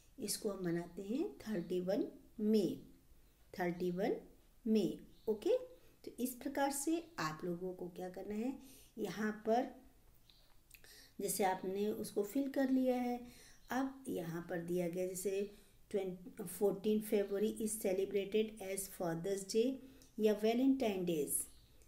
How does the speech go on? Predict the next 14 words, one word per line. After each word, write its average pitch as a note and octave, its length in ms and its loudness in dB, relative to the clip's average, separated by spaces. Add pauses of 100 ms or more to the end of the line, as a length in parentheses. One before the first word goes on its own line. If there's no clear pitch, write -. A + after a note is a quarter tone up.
(200)
सभी F3+ 320 0
बच्चों G3+ 340 -2
को G3+ 260 2 (440)
पता F#3+ 280 -4
है A3 320 0 (340)
और F#3+ 140 -6
ये F#3+ 160 -2
सभी A#3 320 2
बच्चे A#3+ 340 0
आसानी F#3+ 460 -2
से G3 140 -2
फिल G3+ 240 -4
कर G3+ 200 -2
लेंगे, G#3 380 0